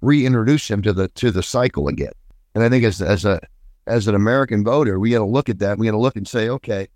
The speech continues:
<clears throat> are they gonna try to create a scenario again where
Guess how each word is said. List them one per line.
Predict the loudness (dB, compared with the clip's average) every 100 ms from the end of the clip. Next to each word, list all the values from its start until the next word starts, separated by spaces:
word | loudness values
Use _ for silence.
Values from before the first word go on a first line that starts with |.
| _ _ _ -4
<clears throat> | 0
are | 0 0
they | 2
gonna | 2 0
try | 0 0 0
to | -4 -10 _
create | 0 2 2
a | 0
scenario | -2 0 2 4 2 0
again | 0 0 2
where | 2 0